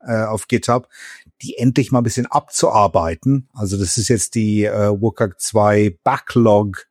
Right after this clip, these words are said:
Taskforce. Und, äh, da habe ich endlich gesehen, äh, ich glaub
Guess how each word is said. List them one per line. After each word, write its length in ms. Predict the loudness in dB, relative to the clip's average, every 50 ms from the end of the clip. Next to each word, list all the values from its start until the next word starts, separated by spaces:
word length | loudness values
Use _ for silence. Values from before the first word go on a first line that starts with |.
| _ _ _
Taskforce. 960 | -4 -2 -2 -2 -2 -2 -6 -8 -10 _ -6 -4 -2 -2 -2 -4 -6 -8 _ _ _ _ -20 -20 -20 -20 _ -20 -20 _ -20 _ _ _ 0
Und, 420 | 2 4 4 4 2 0 -2 -6
äh, 500 | -4 -2 0 2 4 4 4 4 4 2 0 -2
da 120 | -4 -2
habe 180 | -2 0 0 -2
ich 140 | -4 -2
endlich 400 | -2 -2 -2 0 0 -2 -2 0
gesehen, 760 | 0 0 2 2 2 2 2 0 0 0 -2 -2 -4 -8 _ _ -6
äh, 440 | -2 0 2 2 2 2 2 2 0
ich 100 | 0 0
glaub 320 | -2 -2 -2 -2 _ _